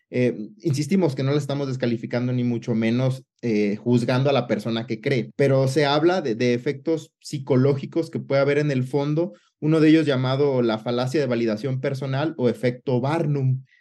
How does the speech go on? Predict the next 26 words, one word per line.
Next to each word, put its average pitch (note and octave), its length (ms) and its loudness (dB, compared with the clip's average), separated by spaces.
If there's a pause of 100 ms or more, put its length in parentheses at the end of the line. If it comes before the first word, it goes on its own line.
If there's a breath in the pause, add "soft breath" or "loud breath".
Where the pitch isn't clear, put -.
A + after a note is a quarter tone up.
(160 soft breath)
en A#2 140 -2
referencia C3+ 800 0
a A2+ 240 -4
P D3 120 -2
T D3+ 180 -2
Barnum, D#3 480 0
que, G#2+ 440 2
bueno, D3 280 0
si C3+ 140 -2
vimos D3 300 0
la C#3 140 2
película C#3+ 720 -2 (340)
que B2 120 2
hizo, B2+ 840 2
ah, A#2 180 -10
se B2 100 -10
me A2 120 -4
fue A#2+ 160 -4
el A#2+ 80 -2
nombre B2 260 0
de A#2 80 0
este B2 200 -6
actor A2+ 420 -4
de, A2+ 240 0
de G2 140 -2
Wolverine, A#2 440 2